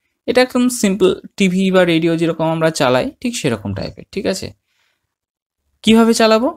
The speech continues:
খুব ভালো করে লক্ষ্য করো। দেখো ফার্স্ট আমরা যে জারগুলি রয়েছে সেই জারগুলিকে কিন্তু প্লেস করব, ঠিকভাবে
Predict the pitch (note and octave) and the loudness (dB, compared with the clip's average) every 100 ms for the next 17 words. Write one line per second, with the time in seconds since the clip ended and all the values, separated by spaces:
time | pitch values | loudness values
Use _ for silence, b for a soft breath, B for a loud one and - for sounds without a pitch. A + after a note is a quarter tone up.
0 | _ - G3 F3 F3 F#3 F3+ E3+ F3+ F3 | _ -6 0 2 2 2 2 2 0 0
1 | F#3 D#4 _ _ _ _ _ E3 F3+ C#4+ | 0 -2 _ _ _ _ _ -2 0 -2
2 | - - B3 F3+ - - - E3 F3 C#3 | -4 0 0 0 -4 -12 -8 -2 0 0
3 | - _ _ _ _ C#3+ C3 D3+ C3+ A#2 | -2 _ _ _ _ -8 -2 0 0 0
4 | A#2 D3+ F#3+ G3+ D3 A2 G#2 D#3+ B3+ _ | 0 0 -2 0 0 0 -2 -8 -10 _
5 | - D#3+ G#2+ A2 A#2 A#2 A#2+ A#2+ B2 - | -10 -4 -2 -2 -2 -6 -4 -4 -2 -2
6 | D4 _ _ _ _ _ _ G#2+ F#2+ - | -6 _ _ _ _ _ _ -2 -2 -4
7 | E2 G2 G2+ G3 C#3+ B2+ D#3 | -8 -8 -2 -2 0 -2 0